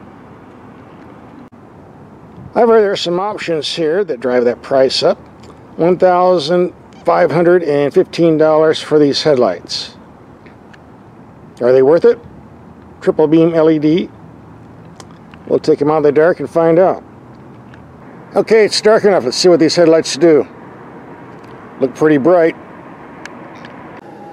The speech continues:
Here we have the low beams on a wall one hundred feet away, very bright, not much height. High beams, very strong in the middle.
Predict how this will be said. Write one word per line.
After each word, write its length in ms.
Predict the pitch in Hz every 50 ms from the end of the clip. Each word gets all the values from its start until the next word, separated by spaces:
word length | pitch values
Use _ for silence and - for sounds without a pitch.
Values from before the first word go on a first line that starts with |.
| - - - - - - - - - - -
Here 100 | 190 202
we 60 | 214
have 80 | 214 185
the 120 | 180 175
low 180 | 175 185 185 190
beams 320 | 175 180 180 185 165 151
on 100 | 165 165
a 80 | 156 151
wall 200 | 160 151 147 147
one 120 | 170 147
hundred 220 | 151 160 135 131 -
feet 180 | - 151 143
away, 300 | 139 135 143 143 160 165
very 240 | 139 131 135 139 127
bright, 420 | 113 135 143 151 175 170 - - - - - - - - -
not 200 | 117 131 127 135
much 200 | 135 120 - -
height. 360 | - 151 151 165 - - - - - - - - - - - - - - - - - - - - - - - - - - - - - - - -
High 180 | 180 175 170 165
beams, 360 | 156 151 160 180 190 - 139
very 180 | 143 147 151 131
strong 380 | - - - 165 156 151 151
in 80 | 143 135
the 60 | 135
middle. 360 | 151 156 147 151 160 139 -